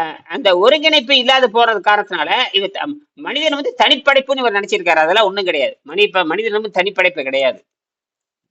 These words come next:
அப்படி பார்த்தா இவ-, இவருக்கே சக்கரை நோயில இருந்து மாட்டிக்கிட்டாரு. இவருக்கே கடுமையான சக்கரை நோய். பாரு, என்ன எழுதியிருக்காரு பாருங்க. ஆ,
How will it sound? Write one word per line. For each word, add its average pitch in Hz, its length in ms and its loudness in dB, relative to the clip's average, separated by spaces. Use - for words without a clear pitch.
அப்படி 165 240 -8
பார்த்தா 233 220 2
இவ-, 220 140 4
இவருக்கே 262 360 2
சக்கரை 240 280 0
நோயில 240 120 2
இருந்து 220 280 2
மாட்டிக்கிட்டாரு. 170 440 0
இவருக்கே 208 300 -2
கடுமையான 208 440 0
சக்கரை 185 200 -2
நோய். 170 120 -2
பாரு, 170 160 0
என்ன 214 160 0
எழுதியிருக்காரு 156 360 -2
பாருங்க. 107 300 -8
ஆ, 175 140 0